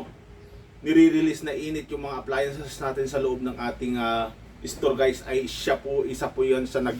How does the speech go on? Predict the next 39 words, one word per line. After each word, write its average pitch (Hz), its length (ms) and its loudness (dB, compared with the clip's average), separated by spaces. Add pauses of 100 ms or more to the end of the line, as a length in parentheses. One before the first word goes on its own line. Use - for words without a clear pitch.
ah, 120 320 2
cre-create 131 560 0
ng 123 160 -2
mainit 139 560 -2 (160)
dito 120 160 -2
sa 120 240 -2
ating 117 160 -8
tindahan. 120 480 -4
Lalo, 120 240 2
lalo 120 160 0
kung 113 160 -8
may 113 160 -2
chiller 135 400 2
ka 139 80 0
na, 123 240 0 (400)
may 123 160 -4 (160)
ice 120 240 -2
cream 127 240 2
ka 135 80 0
pa 120 280 -2
na, 117 160 -2 (720)
ah, 139 300 0
freezer, 135 500 0
ay 127 220 0
talagang, 120 500 -2
ah, 110 160 0
doble-doble 117 640 0
yung 117 160 2
kanyang 117 400 -6
init 117 320 -4
na 104 320 -6
ibinubuga. 107 800 -4
Kaya, 107 400 0 (480)
et, 123 240 -6
ganun 135 320 2
po 127 160 0
yung 123 160 2
ating 120 320 -4
setup, 139 480 -4